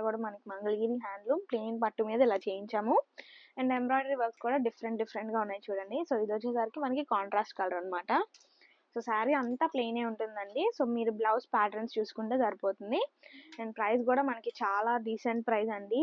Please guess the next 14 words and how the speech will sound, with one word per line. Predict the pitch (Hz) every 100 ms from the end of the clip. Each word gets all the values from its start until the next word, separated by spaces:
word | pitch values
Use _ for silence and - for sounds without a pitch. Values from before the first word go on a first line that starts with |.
| 339
So, | 247
టూ | 208 220
థౌజండ్ | 220 220 233 247
టూ | 226
హండ్రెడ్కే | 220 208 214 220 247 233
బ్లౌజ్ | 202 190 214 -
కూడా | 226 240
వర్క్ | 202 - 214
వచ్చేస్తుంది. | 214 214 190 196 196 226 480 _ _ _ - - _
That | 220 208
too | - 254
మనకి | 254 226 214
మంగళగిరి | 208 214 220 233 247
పట్టు | 226 208 -